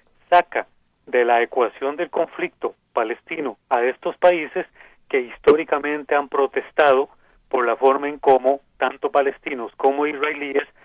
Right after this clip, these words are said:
se han enfrentado, eh, en lo-, en los últimos, eh, cincuenta años.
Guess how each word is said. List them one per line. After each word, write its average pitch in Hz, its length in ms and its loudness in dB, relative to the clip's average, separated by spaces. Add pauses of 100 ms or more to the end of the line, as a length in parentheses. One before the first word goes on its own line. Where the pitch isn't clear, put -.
(260)
se 131 60 0
han 131 160 -2
enfrentado, 131 720 0 (240)
eh, 113 400 -8
en 113 80 -14
lo-, 131 140 -10
en 120 120 -16
los 107 180 -20
últimos, 143 540 -8
eh, 156 280 -16
cincuenta 120 440 -2
años. 95 240 -12